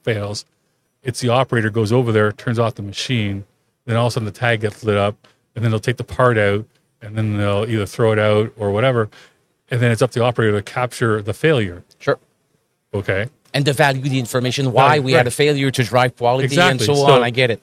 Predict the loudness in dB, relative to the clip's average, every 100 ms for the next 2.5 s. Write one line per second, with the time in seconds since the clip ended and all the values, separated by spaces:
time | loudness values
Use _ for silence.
0 | -6 -6 -4 0 2 4 2 -2 -4 -6
1 | -4 -6 -6 -8 -6 -4 -4 0 -2 0
2 | 0 0 0 -4 -8